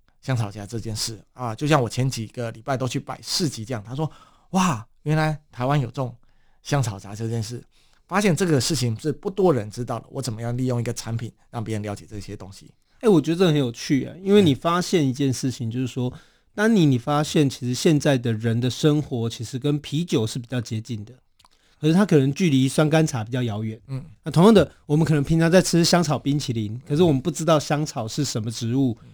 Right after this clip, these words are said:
Speaker 2: 我们也不知道原来台湾有产香草。
Speaker 1: 嗯。
Speaker 2: 所以你就透过了啤酒，其实是想要让大家去接近一个，比如说传统的客家文化，
Speaker 1: 嗯。
Speaker 2: 传统的酸甘茶。
Speaker 1: 嗯。
Speaker 2: 同样的，你也让大家接触到一个新的东西，就是台湾也开始在做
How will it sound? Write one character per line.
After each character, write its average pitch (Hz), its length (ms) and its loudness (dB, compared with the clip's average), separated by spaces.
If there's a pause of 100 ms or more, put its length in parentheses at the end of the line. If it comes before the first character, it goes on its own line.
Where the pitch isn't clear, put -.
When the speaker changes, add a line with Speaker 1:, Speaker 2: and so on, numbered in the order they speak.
Speaker 2:
我 139 80 -4
们 147 80 6
也 139 80 6
不 160 100 0
知 156 60 4
道 156 100 8
原 135 140 6
来 127 100 2
台 123 220 -2
湾 147 120 2
有 139 120 2
产 110 180 -6
香 120 240 -6
草。 - 240 -12
Speaker 1:
嗯。 113 140 -20 (200)
Speaker 2:
所 233 160 6
以 202 80 6 (200)
你 147 120 0
就 208 80 4
透 220 240 8
过 190 220 6
了 147 80 6
啤 139 340 -2
酒， 151 380 -2
其 147 180 2
实 156 80 4
是 190 140 2
想 120 240 0
要 147 180 6
让 147 220 4
大 147 180 0
家 131 160 -2
去 131 140 -6
接 139 240 0
近 131 260 0 (440)
一 196 120 -4
个， 143 320 0 (200)
比 123 100 -6
如 120 60 -2
说 147 340 2
传 151 220 0
统 165 200 2
的 113 160 -2
客 - 200 -4
家 135 160 4
文 104 120 0
化， 107 300 -6
Speaker 1:
嗯。 113 160 -20 (140)
Speaker 2:
传 139 200 0
统 151 200 4
的 113 280 -2
酸 131 220 -6
甘 131 180 0
茶。 - 280 -12
Speaker 1:
嗯。 110 180 -18 (100)
Speaker 2:
同 170 160 0
样 262 100 4
的， 196 140 6
你 160 100 2
也 156 80 4
让 156 160 4
大 143 140 0
家 139 220 2
接 170 160 4
触 160 160 2
到 143 100 4
一 127 60 2
个 131 100 2
新 220 280 4
的 170 80 6
东 127 220 0
西， 120 160 -4
就 127 120 -4
是 127 60 -2
台 131 180 -2
湾 165 120 4
也 135 80 2
开 147 220 -2
始 131 140 -4
在 131 120 0
做 123 300 -2